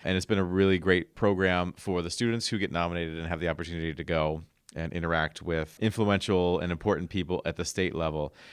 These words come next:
It's also been a really strong program for the school as well, um, because part of the responsibility of the, of the person who's nominated for Project three fifty-one is to come back to us and, uh,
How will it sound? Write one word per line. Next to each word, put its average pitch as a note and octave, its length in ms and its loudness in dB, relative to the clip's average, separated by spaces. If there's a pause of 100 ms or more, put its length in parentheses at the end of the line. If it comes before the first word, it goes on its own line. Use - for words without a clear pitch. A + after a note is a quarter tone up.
(140)
It's A2 80 4
also C#3+ 180 8
been C#3 140 6
a A#2+ 40 6
really G#2+ 280 6
strong F#2+ 340 0
program F2 720 -2
for F2+ 640 4
the G2 160 -2
school A2 320 6
as F#2 140 2
well, F2 340 4
um, E2+ 240 -2
because F2 460 -2 (100)
part G#2+ 240 6
of G2 140 2
the G2 100 4
responsibility F#2 640 2
of F2 100 2
the, F#2 200 -2
of E2+ 140 -2
the E2+ 80 -4
person F2+ 320 -2
who's F2 120 -4
nominated E2+ 380 0
for F2+ 60 -6
Project E2+ 360 -2
three F2+ 140 -4
fifty-one E2+ 560 -4 (500)
is E2+ 160 0
to F2+ 160 0
come F#2+ 200 -2
back E2+ 280 4
to F2 200 0
us D#2+ 440 0
and, D#2+ 360 -4
uh, D#2 300 -2